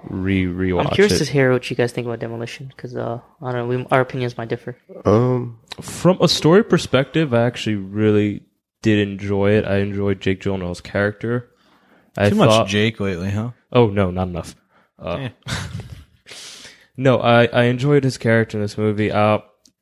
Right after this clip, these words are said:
Speaker 1: I, I thought, I think honestly, it's the performances from everyone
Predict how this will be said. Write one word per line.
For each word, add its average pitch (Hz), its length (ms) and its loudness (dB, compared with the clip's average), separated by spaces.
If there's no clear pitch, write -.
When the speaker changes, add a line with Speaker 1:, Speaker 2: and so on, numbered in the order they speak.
Speaker 1:
I, 117 200 -6
I - 40 -4
thought, - 640 -2
I 117 60 0
think 165 280 -4
honestly, 127 380 2
it's 104 120 0
the 117 80 2
performances 110 640 0
from 104 160 -6
everyone 117 460 0